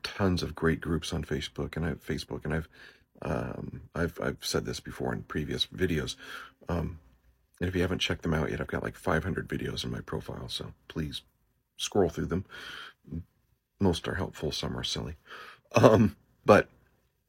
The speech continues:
social media, uh, Facebook, LinkedIn. I still am struggling with LinkedIn,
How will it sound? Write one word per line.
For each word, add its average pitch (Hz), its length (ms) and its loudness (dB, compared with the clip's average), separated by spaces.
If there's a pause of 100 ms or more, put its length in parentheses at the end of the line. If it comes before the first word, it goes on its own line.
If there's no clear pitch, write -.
(680)
social 160 300 4
media, 92 560 4
uh, 101 220 2
Facebook, 117 460 2
LinkedIn. 98 520 2
I 110 40 -6
still 143 280 -2
am 92 160 -4
struggling 95 680 0
with - 120 -8
LinkedIn, 90 560 -2